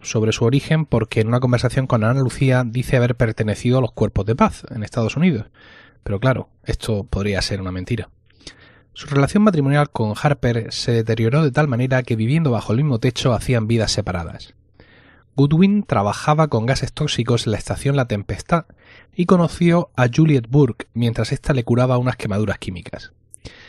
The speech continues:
No tardaron en trabar amistad y enamorarse, pero Juliet quiso mantenerlo en secreto, preocupada por el posesivo interés que Ben Linus mostraba por ella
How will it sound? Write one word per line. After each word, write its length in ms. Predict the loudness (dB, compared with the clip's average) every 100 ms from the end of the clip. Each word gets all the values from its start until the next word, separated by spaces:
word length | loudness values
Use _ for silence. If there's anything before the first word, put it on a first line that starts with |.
| -20 -20 -6
No 80 | 2
tardaron 440 | 4 4 4 4
en 100 | 2
trabar 300 | 2 2 2
amistad 380 | 2 -2 2 2
y 100 | 2
enamorarse, 680 | 0 0 2 2 -2 -6 -8 -10
pero 180 | -4 -2 2
Juliet 480 | 4 4 2 0 -4
quiso 280 | -2 0 0
mantenerlo 580 | 0 0 0 2 2
en 60 | 0
secreto, 520 | 0 0 -2 -2 -8 -12 _ _ _ _ -4
preocupada 600 | -2 0 0 2 2 2
por 140 | 0
el 140 | 0
posesivo 600 | 0 -2 -2 0 2 2
interés 440 | 2 0 0 0 0
que 160 | -2
Ben 220 | 0 0 2
Linus 380 | 2 0 -2
mostraba 460 | -4 -6 -2 0 0
por 160 | 0 0
ella 280 | 0 -2